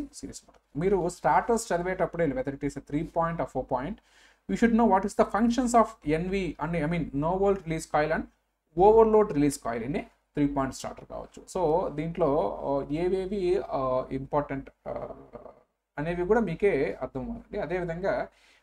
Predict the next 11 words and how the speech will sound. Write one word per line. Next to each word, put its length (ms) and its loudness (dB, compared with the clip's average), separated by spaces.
త్రీ 100 -6
point, 280 -2
four 180 -4
point 160 -4
starters 340 -4
చదివేటప్పుడు 460 -2
no 100 -2
volt 220 0
release 260 -2
coil 300 -2
and, 140 -4